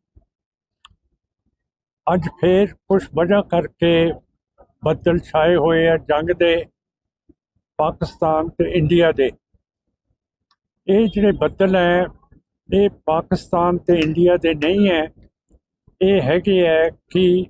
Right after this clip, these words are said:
ਪੁਰਾਣੀ ਦੁਸ਼ਮਣੀ ਜੋ ਹਿੰਦੂ ਤੇ ਮੁਸਲਮਾਨ ਦੀ ਹੈ, ਉਹਦੇ ਕਰਕੇ ਇਹ ਸਾਰੇ ਬੱਦਲ ਛਾਏ ਹੋਏ ਹੈ। ਅਸੀਂ ਨਹੀਂ ਸਮਝਦੇ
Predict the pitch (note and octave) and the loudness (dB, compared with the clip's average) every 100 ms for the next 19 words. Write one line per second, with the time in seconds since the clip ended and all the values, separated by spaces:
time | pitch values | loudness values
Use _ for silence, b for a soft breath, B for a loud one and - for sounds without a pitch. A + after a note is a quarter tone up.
0 | _ _ E3 D#3 F3 G3 G3+ - D#3+ - | _ _ -4 0 0 0 0 -2 -6 -2
1 | E3 E3+ F3+ E3+ F3 F3+ D3+ D#3 D3+ F3+ | -2 0 0 0 0 0 0 -6 -2 0
2 | F3+ E3 C#3+ C#3+ - G3+ G3 F#3+ F3+ F3 | 0 -2 -2 -2 0 0 2 0 -2 -2
3 | D3 D3 D#3 - _ _ _ _ _ _ | 0 0 0 -6 _ _ _ _ _ _
4 | _ _ _ _ _ _ _ _ F3+ G3 | _ _ _ _ _ _ _ _ -2 0
5 | A#3+ A#3 F3 E3+ - F3+ F3 F3+ F3 _ | 0 0 -2 -4 -2 -2 0 0 -4 _
6 | _ _ _ _ _ _ _ _ - F#3+ | _ _ _ _ _ _ _ _ -4 0
7 | G#3+ G3+ - - E3+ E3 F3+ - D#3+ - | 0 -2 -8 -4 -2 0 0 0 -6 0
8 | F3 E3 - _ _ _ _ _ - E3 | -2 -2 -10 _ _ _ _ _ -4 0
9 | F3 C3+ D3+ C#3+ A2+ - _ _ _ _ | 2 2 2 2 0 -6 _ _ _ _
10 | _ _ _ _ _ _ _ _ _ _ | _ _ _ _ _ _ _ _ _ _
11 | _ - E3+ - G3 F#3+ G#3 - E3+ G3 | _ -4 -4 0 0 2 0 0 0 2
12 | G3 E3+ F3 F3 F3+ | 0 2 2 2 -2